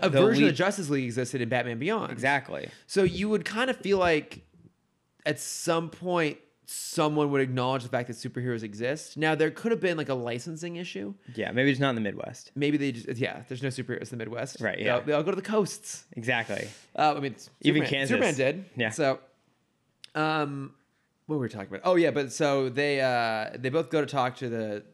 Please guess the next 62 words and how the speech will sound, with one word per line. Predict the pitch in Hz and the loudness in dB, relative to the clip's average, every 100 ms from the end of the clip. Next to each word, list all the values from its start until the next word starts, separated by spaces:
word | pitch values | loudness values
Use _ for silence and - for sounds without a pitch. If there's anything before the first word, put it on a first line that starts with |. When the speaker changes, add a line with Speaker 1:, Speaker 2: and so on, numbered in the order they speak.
| - | -18
Speaker 1:
the | 113 | -12
marine | 107 107 107 104 | -10 -8 -10 -8
biologist | 107 101 104 101 101 - | -8 -6 -8 -8 -8 -8
there, | 104 101 101 _ _ _ - | -8 -8 -10 _ _ _ -6
and | 123 120 | -6 -4
essentially | 135 123 117 123 117 110 110 - 120 | -4 -6 -6 -6 -4 -4 -6 -8 -14
Z-, | 104 101 _ - | -14 -18 _ -6
Ro | 127 151 151 143 | 2 6 6 4
is | 123 | 0
flirting | - 135 131 127 | -2 -2 0 -2
with, | 123 120 - | -2 -4 -4
like, | 117 - | -6 -4
the, | 117 110 107 - _ _ - | -4 -4 -4 -8 _ _ -14
the | |
teenager | 117 - 147 135 123 123 120 | -8 -4 -2 0 -2 -2 -4
who | |
works | 113 120 - | -2 -4 -6
the | 120 | -6
place | 123 113 110 | -4 -4 -4
and | 110 104 - - | -8 -10 -16 -4
drives | 127 113 | 0 0
the | 110 | -4
submarine. | - 113 113 104 101 101 | -4 -2 -2 -4 -6 -8
Speaker 2:
I | _ - - - - | _ -20 -20 -12 -2
think | 131 | 0
his | 117 | 2
name's | 104 | -2
Brett. | 90 - 98 135 - _ _ _ _ _ _ _ _ _ _ - | -6 -2 0 0 -4 _ _ _ _ _ _ _ _ _ _ -10
Speaker 1:
Yeah, | 160 165 | -2 -2
sure. | 139 127 104 95 | -2 -4 -6 -6
Speaker 2:
Something | - 113 | -6 -2
like | 117 113 | -2 0
Speaker 1:
Let's | 117 | 2
Speaker 2:
that. | 156 | 2
Speaker 1:
call | |
him | 117 | 2
Brett. | 117 110 110 - | -2 -2 -2 -4
And | 120 | 0
so | 98 | 0
Speaker 2:
Yeah. | |
Speaker 1:
she | 123 165 | 0 -2
decides | 151 143 | 0 0
to | 131 | 0
go | 123 | 0
for | |
a | |
ride | 127 | 2
in | 123 | 0
the | 107 | 0
submarine, | 127 123 120 120 | -2 -2 -4 -4
and | 117 | -6
then | 113 | -2
Bennett | 127 123 123 | 0 0 -2
forces | - 143 143 135 143 123 107 | -6 -2 -2 -2 0 0 -4
Brett | 101 131 120 - | -2 0 0 -2
to | - | -6
take | 143 123 123 | -2 -2 -2
his | 135 120 - | -6 -6 -2
son | 135 127 | -2 0
along | 117 110 110 110 117 | -2 -2 -4 -6 -8
in | 120 | -2
a | 113 104 | -2 -2